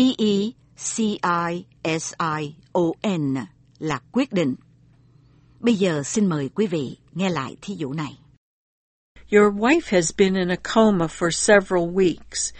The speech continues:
Speaker 2: We've done everything we possibly could, and now I have to say, I honestly doubt she'll ever wake up again. You have a very difficult decision to make. You may have to pull the plug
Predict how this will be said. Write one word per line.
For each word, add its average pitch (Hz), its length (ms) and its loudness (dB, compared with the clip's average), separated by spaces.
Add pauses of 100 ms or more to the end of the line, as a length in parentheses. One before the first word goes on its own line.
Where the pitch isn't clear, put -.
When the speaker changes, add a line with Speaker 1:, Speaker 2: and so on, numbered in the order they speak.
(300)
Speaker 2:
We've 190 280 2
done 190 360 6
everything 214 680 2
we 175 120 -2
possibly 190 680 -2
could, 180 440 0 (440)
and 175 220 0
now 196 540 2
I 180 140 0
have 208 300 0
to 220 100 -4
say, 175 500 0 (360)
I 170 200 0
honestly 220 600 2
doubt 185 380 0
she'll 170 260 -2
ever 170 240 0
wake 180 360 -2
up - 140 -6
again. 165 480 -8 (760)
You 196 200 0
have 185 340 2
a 175 60 -2
very 220 360 6
difficult 196 680 -2
decision 214 540 -2
to - 160 -6
make. 165 520 -8 (540)
You 180 160 -2
may 233 260 2
have 190 300 -2
to 180 100 -2
pull 190 340 -2
the 196 200 -4
plug 175 400 2